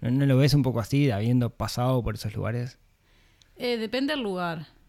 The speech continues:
Speaker 2: Por ejemplo, en este lugar del contador, solamente lo que tenía que hacer era pasar el menú y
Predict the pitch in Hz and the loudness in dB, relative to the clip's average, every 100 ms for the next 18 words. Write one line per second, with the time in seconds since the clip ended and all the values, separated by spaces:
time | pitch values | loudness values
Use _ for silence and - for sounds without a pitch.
0 | _ _ _ _ _ 214 208 240 220 202 | _ _ _ _ _ -8 -6 -6 -6 -8
1 | 185 208 - 196 202 202 190 196 185 202 | -8 -8 -8 -8 -8 -8 -8 -10 -8 -8
2 | 208 285 294 190 202 214 208 180 185 196 | -6 -6 -8 -8 -6 -8 -8 -10 -10 -10
3 | 180 165 254 214 160 - _ 185 - 220 | -10 -8 -6 -6 -8 -12 _ -12 -8 -6
4 | 208 180 190 254 262 196 180 175 | -6 -6 -4 -4 -4 -6 -8 -10